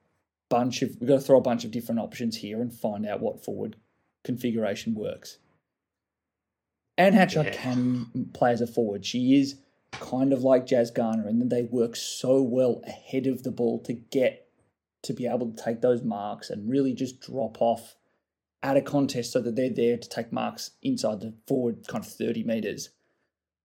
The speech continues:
Speaker 1: Right now, that probably looks like a great option, but I'm
Speaker 2: Hmm.
Speaker 1: sure that when it comes to some of that stoppage work, she is gonna be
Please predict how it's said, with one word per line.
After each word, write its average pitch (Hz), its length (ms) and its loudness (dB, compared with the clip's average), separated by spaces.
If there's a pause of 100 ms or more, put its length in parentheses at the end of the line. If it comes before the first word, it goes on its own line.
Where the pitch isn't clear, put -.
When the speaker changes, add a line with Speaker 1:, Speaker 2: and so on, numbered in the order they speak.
(400)
Speaker 1:
Right 143 300 4
now, 143 360 4
that 127 220 -2
probably 123 300 2
looks 120 260 -2
like 117 120 -4
a 113 40 -6
great 110 280 -2
option, 131 540 -2
but - 260 0
I'm 113 140 -6
Speaker 2:
Hmm. 95 220 -2
Speaker 1:
sure 120 440 0
that 123 120 -2
when 120 140 0
it 120 80 -2
comes 120 260 -6
to 123 100 -4
some 120 160 -2
of 117 80 -2
that 123 140 -6
stoppage 120 400 -4
work, 117 260 -8
she 123 200 -4
is 120 80 -2
gonna 123 160 -4
be 113 180 -8